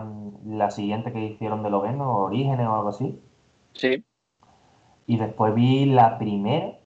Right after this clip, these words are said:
Speaker 1: que se hizo de cuando el profesor Charles era joven con Magneto.
Speaker 2: Sí,
Speaker 1: Ya está. Esta,
Speaker 2: es la,
Speaker 1: esa ha
Speaker 2: la
Speaker 1: sido
Speaker 2: de
Speaker 1: las
Speaker 2: los
Speaker 1: únicas que he
Speaker 2: misiles
Speaker 1: visto.
Speaker 2: de Cuba, ¿no? El de los
Speaker 1: Sí.
Speaker 2: misiles de Cuba.
Speaker 1: Esas son las únicas que he visto. Ya está.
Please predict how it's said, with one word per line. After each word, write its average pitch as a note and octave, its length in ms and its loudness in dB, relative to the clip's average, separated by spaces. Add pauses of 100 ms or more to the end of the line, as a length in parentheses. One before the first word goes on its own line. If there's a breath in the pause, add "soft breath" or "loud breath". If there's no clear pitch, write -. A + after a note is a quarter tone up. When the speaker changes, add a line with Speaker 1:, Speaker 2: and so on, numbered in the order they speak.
(240)
Speaker 1:
que C3 120 -2
se A2+ 140 -4
hizo C3 220 -4
de C3 140 0
cuando G2+ 1300 0
el G#2 140 -6
profesor G#2+ 500 -4
Charles A2 420 2
era A2 180 0
joven A#2+ 360 0
con A2+ 640 -6
Magneto. A#2+ 460 -2 (720)
Speaker 2:
Sí, - 180 -2
Speaker 1:
Ya C3 60 8
está. A2 240 -2
Esta, C3+ 300 4
Speaker 2:
es C3 120 0
la, C3+ 60 6
Speaker 1:
esa C#3 80 4
ha C#3 40 4
Speaker 2:
la C3+ 120 4
Speaker 1:
sido C3 120 4
Speaker 2:
de C3 40 4
Speaker 1:
las B2+ 140 6
Speaker 2:
los B2+ 120 4
Speaker 1:
únicas A#2+ 200 -2
que - 80 -14
he - 20 -10
Speaker 2:
misiles C#3+ 320 0
Speaker 1:
visto. D3 60 0
Speaker 2:
de C3 60 -2
Cuba, A#2 340 -6
¿no? D#3+ 260 -12
El A#2+ 120 -6
de A#2 80 -8
los A#2+ 80 -12
Speaker 1:
Sí. A#2 60 -12
Speaker 2:
misiles A#2+ 380 -2
de A#2+ 100 -4
Cuba. - 180 -20 (340)
Speaker 1:
Esas B2 260 -4
son C3+ 140 -2
las C3 100 2
únicas B2 300 -2
que - 100 -12
he F2 40 -8
visto. F2+ 220 -16 (560)
Ya G2+ 120 -8
está. - 220 -12